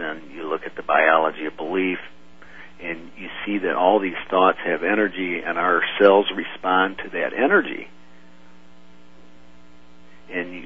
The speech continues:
you look at Doctor Emoto's work with water. I mean, you think thoughts, you write a thing on a piece of paper and see what it does to that water in that bottle.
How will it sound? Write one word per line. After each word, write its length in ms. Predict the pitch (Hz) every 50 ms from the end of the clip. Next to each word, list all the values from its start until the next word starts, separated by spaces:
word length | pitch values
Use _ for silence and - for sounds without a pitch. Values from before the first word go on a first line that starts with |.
| 98 95
you 120 | 95 87
look 160 | 90 92 92
at 140 | - 92 85 - - - - -
Doctor 340 | - 87 82 85 - - 95 87
Emoto's 480 | 90 87 90 95 98 101 98 92 85
work 280 | 90 90 92 87 - -
with 100 | 98 92 -
water. 480 | 95 90 95 107 120 131 - 104 78 - - - - - - - - - - -
I 60 | 92
mean, 260 | 90 90 90 87 92
you 140 | 95 98 92 90 - - -
think 240 | 104 101 104 98 - - - -
thoughts, 320 | 101 104 110 113 95 - - -
you 120 | 95 90
write 320 | 85 90 90 90 104 98 101
a 60 | 104 - -
thing 200 | 104 101 101 101
on 120 | 98 95 95
a 40 | 95
piece 220 | - - 101 95 -
of 100 | 107 -
paper 460 | - 95 95 101 117 - - 92 87 85
and 120 | 80 82 - - -
see 80 | 98
what 180 | 92 95 95 90
it 140 | 90 - -
does 200 | 95 90 90 95 - -
to 60 | 98 90
that 260 | 90 87 82 - -
water 480 | 90 87 92 98 101 110 107 92 80 82
in 140 | 82 85 92
that 220 | 92 87 85 - -
bottle. 380 | 82 92 107 131 - - -